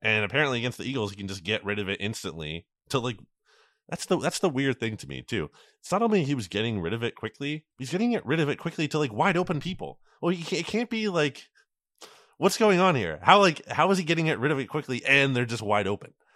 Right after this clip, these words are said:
You know, at some point, it feels like you would wanna challenge him more. Uh, I will give them credit, as you mentioned, the Eagles ultimately came up with, uh,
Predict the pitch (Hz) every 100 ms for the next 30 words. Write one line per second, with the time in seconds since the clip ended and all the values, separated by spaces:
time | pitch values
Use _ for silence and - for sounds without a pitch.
0 | _ - 113 110 - 156 - 113 101 -
1 | _ _ - 98 110 101 95 92 85 _
2 | 98 92 98 87 110 139 98 82 76 71
3 | 85 - _ _ _ _ - 87 85 82
4 | 82 _ - 104 113 131 110 110 107 104
5 | 104 110 101 101 92 95 - 98 95 95
6 | 90 85 95 90 92 95 98 90 - 92
7 | 90 85 78 _ _ - 76 71